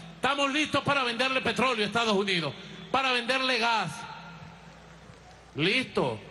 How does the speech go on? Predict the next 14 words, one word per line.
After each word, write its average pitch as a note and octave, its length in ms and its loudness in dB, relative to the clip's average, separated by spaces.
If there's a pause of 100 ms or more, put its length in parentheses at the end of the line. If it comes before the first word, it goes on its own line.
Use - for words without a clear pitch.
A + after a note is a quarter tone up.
(720)
No G3+ 220 0
politizar, A#3 760 2
los E3+ 400 0
temas B3 280 2
económicos A#3 640 2
no A3 140 4
deben A#3+ 220 2
ser B3 280 0
politizados, A3+ 960 0 (1400)
así F3+ 240 -2
como B3 240 2
los A3+ 160 2
temas A#3 260 0
deportivos. G3+ 840 0